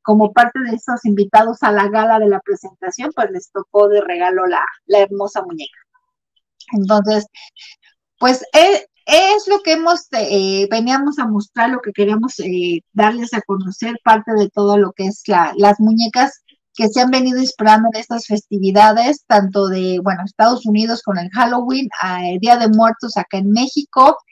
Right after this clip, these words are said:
las controversias con estas muñecas de, este, de hechas por diseñador, que ya también seguro se llegaron para quedarse, empezaron con el año pasado con Benito Santos, hoy repitieron la hazaña y lo volvieron a repetir, igual que de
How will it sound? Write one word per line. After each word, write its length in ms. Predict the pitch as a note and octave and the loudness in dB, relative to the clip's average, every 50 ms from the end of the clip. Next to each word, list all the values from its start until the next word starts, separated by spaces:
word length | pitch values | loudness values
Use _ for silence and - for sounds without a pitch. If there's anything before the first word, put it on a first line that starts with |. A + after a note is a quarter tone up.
| - - _ _ _ _ - | -20 -20 _ _ _ _ 2
las 200 | A#3 A#3 A#3+ - | 2 4 4 4
controversias 800 | - C#4 C4 B3+ - C#4 C4 C4 C4+ C#4 C#4 - D#4+ D4+ D4 | 2 2 2 4 4 4 4 4 4 4 4 4 4 2 4
con 200 | - B3+ A#3 A3+ | 2 0 0 0
estas 300 | A3+ A3+ - - B3 A#3+ | 0 -2 -2 -2 -2 0
muñecas 560 | A3+ A3 G#3+ G#3+ G#3+ A3 G#3 - A#3 A3+ A3+ - | 0 2 2 2 2 2 2 2 2 2 2 2
de, 360 | G#3 G3 F3+ E3+ E3+ E3 F#3 _ _ _ _ _ _ _ _ _ _ | 0 0 0 0 -2 -2 -4 _ _ _ _ _ _ _ _ _ _
este, 720 | - F#3+ F3 E3+ - _ - F#3+ F3+ F3+ F3+ F3+ F3 F3 E3+ | -2 -2 -2 -2 -4 _ -6 -4 -2 -2 0 -2 -2 -2 -2
de 80 | E3+ G#3 | 0 0
hechas 280 | A#3+ - C#4 C#4 - | 0 0 -2 -2 0
por 160 | - A#3+ A3+ | 0 0 2
diseñador, 720 | G3+ G3 F#3+ - G#3 G3 F#3+ F#3 F#3+ G3 G3+ G#3 A#3 B3 - _ - G3+ | 2 2 0 0 -2 -2 0 0 2 4 6 4 4 2 0 _ -18 -10
que 140 | - - - | -8 -6 0
ya 180 | G3 A3+ A#3 A#3 | 2 4 4 4
también 460 | - B3+ A#3 A3+ A3+ G#3+ A#3+ A#3+ A#3+ | 4 2 2 2 2 2 2 2 2
seguro 400 | - B3 A3+ A3+ A3+ A#3 A#3+ B3 | 0 0 0 0 -2 -2 -2 -2
se 200 | - - A3+ G#3 | 0 0 0 2
llegaron 420 | G#3 A#3 A#3+ B3 B3+ C4 D4 C#4+ | 2 2 0 0 0 0 0 2
para 200 | D4 C#4 A#3 G#3+ | 2 2 0 0
quedarse, 480 | G#3 - G3+ G3 G3+ G#3 G#3 G#3+ - D#4 | -2 -2 0 2 2 2 2 0 0 -4
empezaron 500 | C#4 C#4 - G#3 G3+ G3+ A3+ A3 A#3+ A#3+ A3+ | -6 -4 -4 -4 -2 0 0 0 0 0 -2
con 100 | - G3 | -4 -2
el 100 | G3 G3+ | -2 0
año 180 | G#3+ A3+ A#3+ A3+ - | 0 -2 -2 -4 -6
pasado 520 | - F#3+ F#3+ - G#3+ G#3 G#3+ A3 A3+ G#3+ - | -8 -8 -6 -4 -2 -2 0 -2 -4 -6 -8
con 140 | - G3 F#3+ | -8 -8 -6
Benito 320 | F#3 F#3+ G3 - G#3+ G#3+ - _ - - | -6 -6 -6 -4 -6 -8 -8 _ -14 -10
Santos, 420 | - A#3 A#3+ A#3+ - A#3+ B3+ B3+ - | -6 -4 -4 -4 -4 -4 -4 -4 -4
hoy 160 | A#3+ B3 A#3+ | -4 -4 -4
repitieron 560 | A3+ A3 G#3 - - G3 - G#3+ A3 A3+ A3+ G#3+ | -4 -6 -8 -8 -8 -6 -2 -2 -2 0 0 -2
la 100 | G3+ G3 | -2 -4
hazaña 380 | G3 - A3 A3 A3+ A#3 A#3+ | -4 -4 -4 -4 -2 -2 -4
y 60 | A#3+ | -2
lo 140 | G#3+ G#3 F#3+ | 0 0 0
volvieron 400 | F#3 F#3+ F#3+ G3 G#3+ B3 B3+ B3+ | 0 2 2 2 4 4 2 0
a 60 | A#3 | 0
repetir, 460 | A3+ G#3+ G#3 - G3+ - A3 A#3 B3 C#4 - _ - | 0 0 0 0 -2 -4 -4 -8 -8 -8 -10 _ -4
igual 280 | G4+ G4 - G#4+ G#4+ G#4+ | 0 4 4 4 4 2
que 80 | - A3 - | -2 -6 -6
de 140 | F#4 F3 | -6 -10